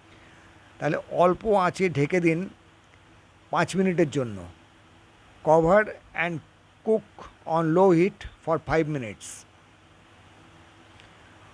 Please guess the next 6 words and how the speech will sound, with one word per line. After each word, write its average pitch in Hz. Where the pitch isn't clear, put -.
গরম 180
জল 170
দিয়ে 196
ঝোল 175
তৈরি 170
করুন। 110